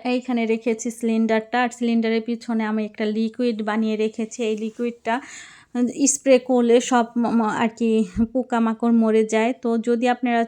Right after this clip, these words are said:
চান তাহলে এই লিকুইডটা আমি কিভাবে বানিয়েছি আপনাদের সাথে শেয়ার করব। তো এই লিকুইডটা অনেক উপকার, পিঁপড়া টিপড়া সব মরে যায় সাথে সাথে দিলেই। আর এই যে একটা, এইখানে একটা ঝুড়ি রেখেছি, ঝুড়িতে আমি এইভাবে পেঁয়াজ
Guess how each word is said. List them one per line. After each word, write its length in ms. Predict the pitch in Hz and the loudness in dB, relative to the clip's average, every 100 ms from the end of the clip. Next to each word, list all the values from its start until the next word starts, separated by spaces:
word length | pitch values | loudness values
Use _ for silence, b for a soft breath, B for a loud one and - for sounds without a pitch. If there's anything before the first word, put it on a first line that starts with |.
| 233 | -2
চান 180 | 226 226 233 | -4 -2 -2
তাহলে 320 | 226 220 220 226 - | -2 0 0 0 -2
এই 80 | 226 226 233 B B - | -2 0 -4 B B -2
লিকুইডটা 400 | 233 247 240 233 | 0 0 -2 0
আমি 120 | 226 220 | 0 0
কিভাবে 360 | 247 233 240 226 | 0 0 2 2
বানিয়েছি 420 | 220 220 220 220 | 2 2 0 -2
আপনাদের 360 | 226 220 220 214 233 | -4 -2 -2 -2 -4
সাথে 200 | 214 220 220 | -4 -6 -4
শেয়ার 220 | 226 208 208 | -2 -2 -2
করব। 260 | 226 220 214 247 339 B B B B _ | -2 -2 0 -2 -2 B B B B _
তো 40 | 294 277 | 6 8
এই 80 | 285 285 269 | 8 6 4
লিকুইডটা 500 | 254 262 277 277 254 247 | 2 2 2 2 2 4
অনেক 220 | 247 262 254 | 4 2 0
উপকার, 500 | 240 240 233 233 240 262 269 | -2 -2 0 2 2 2 0
পিঁপড়া 340 | 262 254 - 233 | -2 -2 -2 -2
টিপড়া 240 | 247 233 233 247 | -2 -2 -2 0
সব 140 | 220 220 | -2 0
মরে 240 | 226 220 220 220 | 2 4 2 2
যায় 200 | 220 240 - | 2 2 0
সাথে 220 | 220 240 | -2 -2
সাথে 300 | 220 226 233 208 | -2 -2 -2 0
দিলেই। 320 | 226 220 226 262 - | 0 2 2 0 -4
আর 100 | 208 - 226 | -4 0 0
এই 80 | 233 240 | 0 0
যে 100 | 254 - 220 | 0 0 -4
একটা, 260 | - - - 220 | -6 -8 -2 0
এইখানে 340 | 226 220 233 220 | 0 0 -2 -2
একটা 140 | 220 233 | -2 -2
ঝুড়ি 220 | 226 226 226 | 0 0 0
রেখেছি, 300 | 220 226 233 240 220 | 0 -2 -4 -4 -2
ঝুড়িতে 360 | 240 240 233 233 | -2 -2 -2 -2
আমি 160 | 233 269 330 B B B B - | 0 0 -4 B B B B 0
এইভাবে 400 | 262 254 254 247 254 | 2 4 4 2 4
পেঁয়াজ 320 | 262 247 | 4 4